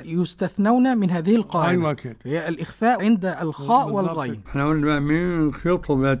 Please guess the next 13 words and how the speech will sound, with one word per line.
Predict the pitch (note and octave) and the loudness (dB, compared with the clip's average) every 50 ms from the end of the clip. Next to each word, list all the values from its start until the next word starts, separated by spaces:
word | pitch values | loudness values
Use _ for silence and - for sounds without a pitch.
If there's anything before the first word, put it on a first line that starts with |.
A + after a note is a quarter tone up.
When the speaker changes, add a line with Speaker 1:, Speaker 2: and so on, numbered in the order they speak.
| - D#3+ | -2 -6
Speaker 2:
النساء | E3+ E3 D#3+ D3+ D3 C#3+ C#3 C#3 C#3 C3+ C3 C3 C3+ - D#3 D3 C#3+ D#3 D#3+ D#3+ E3 E3 E3 E3 E3 E3 D#3+ D#3 D3 C#3+ B2+ | -4 -4 -4 -4 -2 -2 -2 0 0 0 0 -2 -4 -4 -2 -2 0 0 0 0 0 0 0 -2 -2 -2 -2 -4 -4 -4 -4
أو. | A#2 A2+ - | -8 -6 -6
الأول | D3 C#3 C#3 F3 F#3+ G#3 G3+ F#3 F3 | -6 -4 0 2 2 4 4 2 0
المد | E3 - D3+ C#3 D3+ E3+ F3 D3 | 0 -2 0 2 2 2 2 2
المتصل | C#3 C#3 C#3 C3+ C3+ - F3 F3 - - D3 D3 | 2 2 2 2 2 2 0 0 0 -2 0 2
واضح؟ | E3+ F3+ F#3 G3 - - - - - | 2 2 2 0 -4 -4 -10 -2 2
Speaker 1:
واضح | D#3 F3 F3+ F3+ - | 2 4 4 2 -2
فضيلة | - D#3 D3 D3 D3 | -4 -6 -4 -4 -6
الشيخ. | - - - - B2+ A2 | -8 -8 -10 -10 -6 0
Speaker 2:
من | D#3 E3 E3+ E3+ | 0 0 2 4
يقرأ | F3+ F#3 F3 - D#3+ D#3 | 2 2 2 0 -6 -6
ست | C#3+ - E3+ D#3 - C#3 | -4 -4 -6 -6 -6 -8
حركات؟ | - C#3 D3+ C#3 C3+ C#3 - C#3+ C3+ B2+ | -4 0 0 0 0 0 2 0 0 0